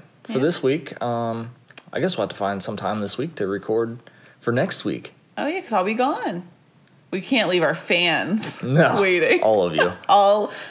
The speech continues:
Speaker 2: what, thirty some people listen, though.
Speaker 1: Yeah, on the first one.
Speaker 2: Which,
Speaker 1: Um,
Speaker 2: that made us excited. Uh,
Speaker 1: yeah, we appreciate you guys,
Speaker 2: Yeah.
Speaker 1: uh, listening and sharing and subscribing.
Speaker 2: Yes.
Speaker 1: Um, if you wanna check out our, um, very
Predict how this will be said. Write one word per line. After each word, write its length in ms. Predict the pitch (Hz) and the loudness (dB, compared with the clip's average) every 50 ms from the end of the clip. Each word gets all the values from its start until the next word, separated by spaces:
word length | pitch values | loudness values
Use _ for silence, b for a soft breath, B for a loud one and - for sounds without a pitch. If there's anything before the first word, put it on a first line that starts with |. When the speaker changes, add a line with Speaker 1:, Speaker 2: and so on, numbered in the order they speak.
| B B | B B
Speaker 2:
what, 200 | - - - - | 0 0 2 2
thirty 280 | - 202 208 226 285 294 | 2 0 0 0 -2 -2
some 180 | - 330 320 | 0 -2 -2
people 300 | 311 320 294 - 202 180 | 0 -2 -2 0 0 0
listen, 360 | 165 156 170 - 170 156 151 139 | 0 0 0 -2 -2 -2 -2 -2
though. 300 | 95 92 131 160 233 - | -2 -2 -2 -2 -2 0
Speaker 1:
Yeah, 120 | - - | 0 0
on 100 | 233 175 | 0 0
the 80 | 123 104 | 0 0
first 320 | - - 120 143 - - | 0 2 0 0 0 0
one. 160 | - 95 104 131 | -2 -2 -4 -4
Speaker 2:
Which, 200 | - - - 98 | -4 -2 0 0
Speaker 1:
Um, 360 | 98 98 95 92 95 98 - 196 | 2 0 0 0 -2 -4 -4 -4
Speaker 2:
that 120 | 190 180 | -4 -4
made 180 | 180 170 156 - | -4 -4 -2 -2
us 220 | 160 185 196 - | -4 -4 -4 -6
excited. 520 | 160 - - - 139 131 127 135 147 147 | -8 -8 -6 -4 -4 -2 -2 -2 -2 -2
Uh, 280 | - 143 143 139 143 156 165 | 0 0 0 0 0 -2 -2
Speaker 1:
yeah, 140 | - 196 180 | 0 0 2
we 120 | 139 147 | 2 0
appreciate 340 | 147 147 160 156 - 131 110 | 0 0 0 0 0 0 0
you 140 | 101 107 117 | 2 2 4
guys, 380 | 110 104 104 110 117 120 - - | 4 4 4 4 2 2 2 2
Speaker 2:
Yeah. 160 | 104 101 101 | 2 2 2
Speaker 1:
uh, 40 | 98 | 2
listening 500 | 101 107 107 - - 120 120 123 127 117 | 2 2 0 0 -2 -2 -2 -2 -2 -2
and 180 | 101 95 92 92 | -2 -2 -2 -2
sharing 640 | - - 110 98 98 98 104 107 113 127 131 117 | 0 0 2 2 2 0 -2 -4 -4 -4 -4 -4
and 240 | 101 95 95 95 95 | -4 -4 -4 -4 -4
subscribing. 840 | - - 104 - - - - 110 107 104 104 95 113 110 123 147 240 | -4 -4 -4 -4 -2 0 2 2 4 4 2 2 0 -2 -2 -2 -2
Speaker 2:
Yes. 380 | 233 202 - - - - - B B B B B B B | -2 -2 -4 -4 -8 -14 -16 B B B B B B B
Speaker 1:
Um, 320 | 113 120 120 117 113 117 - | 2 4 4 4 2 2 0
if 120 | 131 - | 0 2
you 80 | 151 151 | 4 4
wanna 240 | 170 175 165 147 131 | 4 4 4 4 2
check 320 | - - - 143 - 135 | 2 0 0 0 0 0
out 320 | 123 123 127 123 95 - - 98 | 0 2 0 0 -2 -2 -2 -2
our, 720 | 110 110 110 107 107 104 107 104 101 104 107 98 - - 95 | 0 2 2 2 2 2 2 2 2 2 2 2 0 0 0
um, 300 | 98 95 95 95 98 98 | 0 0 0 0 0 0
very 680 | 117 113 113 113 110 107 110 107 104 104 101 101 101 | 2 2 4 4 4 4 2 2 2 2 0 0 -2